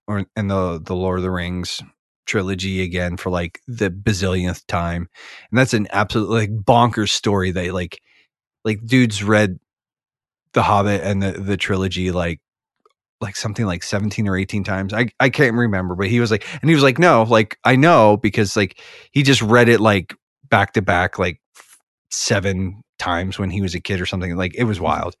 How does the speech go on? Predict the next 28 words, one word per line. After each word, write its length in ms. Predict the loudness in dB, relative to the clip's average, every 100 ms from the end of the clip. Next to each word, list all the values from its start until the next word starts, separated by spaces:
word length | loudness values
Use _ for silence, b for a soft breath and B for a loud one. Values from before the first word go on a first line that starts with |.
| B B B
I 120 | 6
re-, 80 | 6 6
I 140 | 6 6
thought 260 | 8 6 6
I 160 | 6
read 240 | 8 6 4
it 40 |
a 40 | 0
lot. 380 | 0 -4 -6 -10 _
Like, 200 | -2 2
I 80 | 4
read 180 | 6 6
it, 80 |
like, 180 | 6 2
two 140 | 2 0
or 60 |
three 200 | 2 0
times, 440 | 0 0 0 -4 -6
like, 320 | -6 -8 -18 _ _ -8
you 100 | -4
know, 220 | -4 -6 _ _ _ _ _ _
you 80 | -10
know, 220 | -10 -12 -16
from, 360 | -6 -2 -2 -4 -10 -8
from 200 | -6 -6
stem 260 | -4 -4 -4
to 60 |
stern. 380 | -4 -4 -4 -6